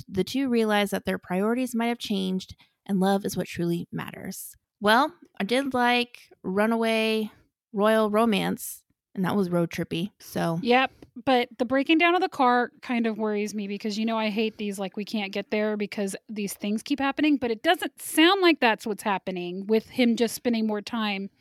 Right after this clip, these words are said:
Speaker 2: in Nebraska.
Speaker 1: Yeah, it just
Speaker 2: Um,
Speaker 1: sounds like they're poor and <laughs> can't, can't get it anywhere else.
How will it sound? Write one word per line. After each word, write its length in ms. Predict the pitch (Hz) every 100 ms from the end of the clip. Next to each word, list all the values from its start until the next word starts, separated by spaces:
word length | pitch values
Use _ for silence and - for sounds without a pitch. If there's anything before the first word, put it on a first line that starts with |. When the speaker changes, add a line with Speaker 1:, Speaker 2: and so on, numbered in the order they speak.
| _
Speaker 2:
in 200 | - 233
Nebraska. 720 | 208 208 233 254 - 190 170 190 _ _ -
Speaker 1:
Yeah, 140 | 214 208
it 40 |
just 120 | 233 196
Speaker 2:
Um, 40 |
Speaker 1:
sounds 140 | 208 214
like 120 | 202
they're 120 | 190
poor 600 | - - 208 185 175 180 _ _
and 440 | 185 180 233 214 - - -
<laughs> 180 | - -
can't, 380 | - - 269 - - 349 - -
can't 300 | - 226 -
get 160 | - -
it 160 | 202 - -
anywhere 560 | 214 208 196 185 196 - _ -
else. 440 | 269 - - -